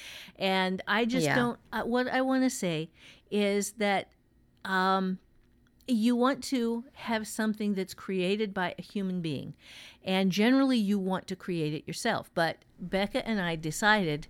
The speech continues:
Speaker 1: after we had created our artifacts to swap them. Uh,
Speaker 2: Well, no,
Speaker 1: and
Speaker 2: you decided beforehand that it would be fun to swap
Speaker 1: Well,
Speaker 2: them.
Speaker 1: yeah, that's true. Um,
Speaker 2: Yeah, 'cause you wanted to, but we just did it for fun. There are
Speaker 1: Right.
Speaker 2: other reasons to swap with people.
Speaker 1: Right.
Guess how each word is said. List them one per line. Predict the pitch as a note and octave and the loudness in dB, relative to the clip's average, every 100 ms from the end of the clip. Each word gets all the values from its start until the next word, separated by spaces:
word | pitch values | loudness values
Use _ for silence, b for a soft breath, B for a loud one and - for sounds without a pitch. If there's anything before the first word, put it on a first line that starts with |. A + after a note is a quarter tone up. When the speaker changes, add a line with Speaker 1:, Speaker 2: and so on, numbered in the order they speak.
| b b | b b
Speaker 1:
after | - F3 F3 F#3 | -4 -4 -2 -4
we | F3 | -2
had | F3+ F3+ | -2 -4
created | - F#3 E3 D#3+ | -6 -6 -4 -4
our | D3+ D3 | -6 -8
artifacts | - C#3 C3+ C#3 C3+ - - B B - | -6 -6 -6 -4 -4 -6 -18 B B -14
to | - | -10
swap | F3+ - A#3 A3+ | -8 -4 -2 -2
them. | - - - - B B B - | -6 -10 -12 -20 B B B 0
Uh, | F3 E3 E3 - | 2 4 2 6
Speaker 2:
Well, | A#3+ | 6
no, | B3 A3 | 8 8
Speaker 1:
and | G#3+ | 6
Speaker 2:
you | C4+ | 2
decided | D4 B3+ G#3+ F#3+ | 2 2 2 2
beforehand | E3+ E3 G3+ A3+ G3+ D#3+ D3+ | -2 -6 -2 0 0 -2 -2
that | D3 | -2
it | |
would | D#3 D3+ | -2 -4
be | C#3+ | -6
fun | - - A#3+ E3+ C3 | -8 -2 0 0 -2
to | C3 | -6
swap | C#3 - D3+ C#3+ | -6 0 0 2
Speaker 1:
Well, | C4+ | 0
Speaker 2:
them. | C4 | 2
Speaker 1:
yeah, | B3+ | 2
that's | F3 A3 - | 2 -2 -4
true. | - G#3+ - - b b | -2 -2 -4 -18 b b
Um, | - G#3 G#3 G#3 G3+ | 2 4 6 4 0
Speaker 2:
Yeah, | G3+ F#3 D3 | 2 4 4
'cause | D3+ G3+ F3+ | 0 -2 0
you | G#3 | 2
wanted | G3 F3 E3 | 4 2 2
to, | D#3 - | 0 0
but | F3+ F3 | -2 2
we | A3 C4+ | 4 4
just | A3 F#3 | 0 -4
did | - D#3+ | -2 -2
it | D3+ | -2
for | - | -4
fun. | D3 - A3 C#3+ - | -8 0 0 0 0
There | G#3+ F3+ | 6 8
are | |
Speaker 1:
Right. | F3 | 8
Speaker 2:
other | G3+ F#3 | 4 2
reasons | E3+ E3+ D#3+ C#3+ C#3+ - | 2 0 0 -2 -2 -6
to | - | -8
swap | C#3+ - B3 A#3+ | -8 0 2 2
with | D#3 C#3+ - | 0 -4 -6
people. | D3 B2 A#2 D3 | -8 -6 -6 -4
Speaker 1:
Right. | B3 G3 C#3 | 0 0 0